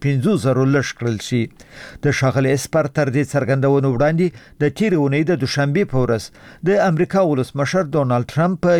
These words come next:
یوه مرکه کې وویل چې د نومبر په دریمه د امریکا د ولسمشرۍ تر انتخاباتو پورې به له افغانستانه زرګونه نور امریکایي پوځیان ووځي. خو ښاغلي ټرمپ د ایستل کېدونکو پوځیانو دقیق شمیر ونه ښود.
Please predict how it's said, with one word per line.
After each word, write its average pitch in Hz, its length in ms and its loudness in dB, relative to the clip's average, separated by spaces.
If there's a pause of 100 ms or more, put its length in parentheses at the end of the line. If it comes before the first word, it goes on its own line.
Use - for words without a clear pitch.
یوه 131 220 0
مرکه 123 240 -2
کې - 160 -8
وویل 135 300 0
چې 190 100 0 (500)
د 156 180 0
نومبر 170 480 0
په 202 220 2
دریمه 156 420 2
د 139 160 2
امریکا 156 380 0
د 151 100 2
ولسمشرۍ 135 580 -2
تر 127 160 0
انتخاباتو 123 720 -2
پورې 120 240 2
به - 480 -4
له 143 140 0
افغانستانه 131 640 0
زرګونه 143 500 2
نور 123 240 2
امریکایي 123 420 -2
پوځیان 123 440 0
ووځي. 123 360 0 (460)
خو 147 80 2 (100)
ښاغلي 135 360 0 (100)
ټرمپ 156 340 0 (360)
د 160 120 4 (120)
ایستل 139 360 -2
کېدونکو 180 480 0
پوځیانو 131 480 2
دقیق 151 460 -2
شمیر 123 340 0
ونه 143 240 2
ښود. 127 240 -2